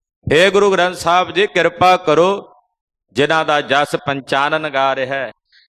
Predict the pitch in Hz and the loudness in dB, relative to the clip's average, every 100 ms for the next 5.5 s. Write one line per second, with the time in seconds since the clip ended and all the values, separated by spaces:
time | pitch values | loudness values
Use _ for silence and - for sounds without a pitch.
0 | - 139 156 160 151 165 - 135 156 151 | -4 -2 0 0 0 0 0 0 0 0
1 | 156 123 113 139 147 147 123 170 185 180 | 0 0 0 0 -2 -6 -6 -2 0 0
2 | 160 160 139 147 151 135 151 147 139 - | 0 0 2 2 0 0 -2 -4 -12 -14
3 | _ _ _ - 143 175 175 165 160 143 | _ _ _ -4 -2 0 0 0 0 0
4 | 143 165 170 - 135 131 151 180 180 156 | -2 -2 -2 -2 0 2 2 2 0 2
5 | 151 151 143 151 | 2 2 2 0